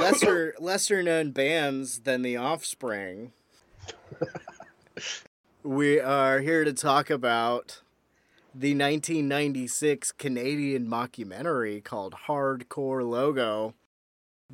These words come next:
directed by Bruce McDonald, who did things, uh, among other things, Pontypool. I didn't realize until this time around paying attention.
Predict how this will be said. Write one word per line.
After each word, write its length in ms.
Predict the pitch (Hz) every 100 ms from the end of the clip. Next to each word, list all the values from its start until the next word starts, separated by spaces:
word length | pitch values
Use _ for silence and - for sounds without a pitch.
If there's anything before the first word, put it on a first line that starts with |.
| 117
directed 1040 | 135 131 117 127 139 - 156 143 131 127 120 - - 117
by 1080 | 127 123 113 113 113 110 107 107 107 107 104 95
Bruce 380 | 123 143 156 -
McDonald, 640 | 131 120 127 170 147 135
who 100 | 131
did 320 | 123 127 113
things, 440 | 131 131 131 117 -
uh, 680 | 127 127 127 127 127 127 127
among 260 | 135 139 139
other 220 | 139 139
things, 280 | 123 143 131
Pontypool. 840 | - 208 226 180 147 120 85 71 - -
I 220 | 107 104
didn't 320 | 92 98 92 - _
realize 540 | 110 117 104 92 90 92
until 240 | 90 95
this 360 | 87 92 - - _ _ _ _ _ _ _ _ -
time 240 | 135 113
around 340 | 107 104 92 -
paying 260 | 107 76
attention. 380 | 71 - - -